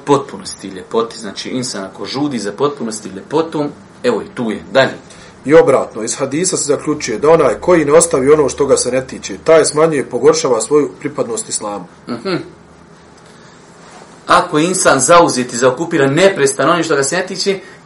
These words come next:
Speaker 1: to, njegova pripadnost Islamu je, ako je ovo savršenstvo, potpunost, ako se ostaviš onoga što te se ne tiče, ako činiš ono što te se tiče, šta si?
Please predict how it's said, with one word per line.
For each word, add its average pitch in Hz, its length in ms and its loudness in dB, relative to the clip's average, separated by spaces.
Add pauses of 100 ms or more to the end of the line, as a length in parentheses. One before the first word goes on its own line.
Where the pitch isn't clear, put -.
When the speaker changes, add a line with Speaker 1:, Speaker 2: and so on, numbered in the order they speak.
Speaker 1:
to, - 120 -2 (140)
njegova 208 460 2
pripadnost 196 520 2
Islamu 185 560 0
je, 190 220 6 (360)
ako 135 300 4
je 151 60 10
ovo 202 240 8
savršenstvo, 175 1000 2
potpunost, 214 760 4 (540)
ako 151 240 2
se 185 140 4
ostaviš 185 340 4
onoga 160 200 2
što 147 120 -4
te 151 120 -6
se 147 140 -2
ne 151 160 0
tiče, 190 380 0 (480)
ako 165 240 4
činiš 240 260 4
ono 214 100 4
što 208 120 -2
te 190 100 -2
se - 180 -4
tiče, 208 260 0
šta 202 220 6
si? - 180 -2